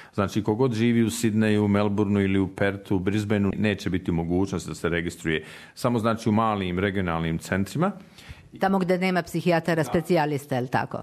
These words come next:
Speaker 1: Apsolutno. Postoji, recimo, web sajt kao što je G P two U ili, ne znam, određeni drugi web sajtovi gdje se registruju. Još uvijek zahtjeva pacijent da ode da vidi svog ljekara opšte prakse koji napravi referral za psihijatra ili za bilo kojeg ljekara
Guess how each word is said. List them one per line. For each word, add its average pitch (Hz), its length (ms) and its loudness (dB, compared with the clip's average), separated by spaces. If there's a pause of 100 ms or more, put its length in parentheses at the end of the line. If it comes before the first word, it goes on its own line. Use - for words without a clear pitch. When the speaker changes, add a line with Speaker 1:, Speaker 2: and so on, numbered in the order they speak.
(160)
Speaker 1:
Apsolutno. 110 640 -2
Postoji, 131 300 2
recimo, 120 300 0
web 113 220 0
sajt 113 400 0
kao 107 200 0
što 104 160 -2
je 101 40 4
G 107 340 0
P 113 80 2
two 101 580 2
U 104 160 4
ili, 95 160 2
ne 92 140 0
znam, 92 200 -2
određeni 98 420 0
drugi 98 260 2
web 92 180 0
sajtovi 98 520 0
gdje 104 140 2
se 101 180 0
registruju. 131 640 0 (380)
Još 120 240 0
uvijek 170 200 4
zahtjeva 135 480 0
pacijent 127 400 2
da 113 80 4
ode 113 240 2
da 101 60 4
vidi 104 240 2
svog 104 300 2
ljekara 101 420 0
opšte 98 260 -4
prakse 95 520 -2
koji 107 220 2
napravi 101 420 2
referral 101 520 0
za 98 120 -4
psihijatra 90 720 -4
ili 101 120 2
za 90 120 2
bilo 110 340 2
kojeg 104 240 0
ljekara 87 520 -2